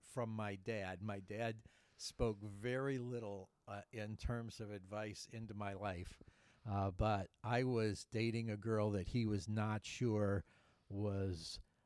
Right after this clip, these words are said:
uh, good for me, had the kind of,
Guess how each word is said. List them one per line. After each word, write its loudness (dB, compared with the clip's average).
uh, -4
good 6
for 0
me, 4
had 2
the 0
kind 2
of, 2